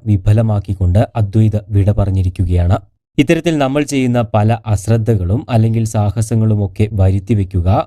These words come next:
വലിയ അപകടങ്ങളിലായിരിക്കുമെന്ന് തെളിയിക്കുന്നത് കൂടിയാണ് ഈ ഒരു സംഭവം. ഇന്നലെ മരണപ്പെട്ട കടുത്തുരുത്തി ഗവൺമെന്റ് പോളിടെക്നിക് കോളേജിലെ രണ്ടാം വർഷ കമ്പ്യൂട്ടർ സയൻസ് വിദ്യാർത്ഥിയും എറണാകുളം കുമ്പളം ശ്രീനിലയത്തിൽ രതീഷ് സന്ധ്യ ദമ്പതികളുടെ ഏക മകനുമായ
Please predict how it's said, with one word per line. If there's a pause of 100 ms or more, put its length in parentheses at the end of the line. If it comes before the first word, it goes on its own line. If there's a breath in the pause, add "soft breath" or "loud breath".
വലിയ (100)
അപകടങ്ങളിലായിരിക്കുമെന്ന്
തെളിയിക്കുന്നത്
കൂടിയാണ്
ഈ
ഒരു
സംഭവം. (480)
ഇന്നലെ
മരണപ്പെട്ട (200)
കടുത്തുരുത്തി
ഗവൺമെന്റ്
പോളിടെക്നിക്
കോളേജിലെ
രണ്ടാം
വർഷ
കമ്പ്യൂട്ടർ
സയൻസ്
വിദ്യാർത്ഥിയും
എറണാകുളം
കുമ്പളം
ശ്രീനിലയത്തിൽ (120)
രതീഷ്
സന്ധ്യ
ദമ്പതികളുടെ (120)
ഏക
മകനുമായ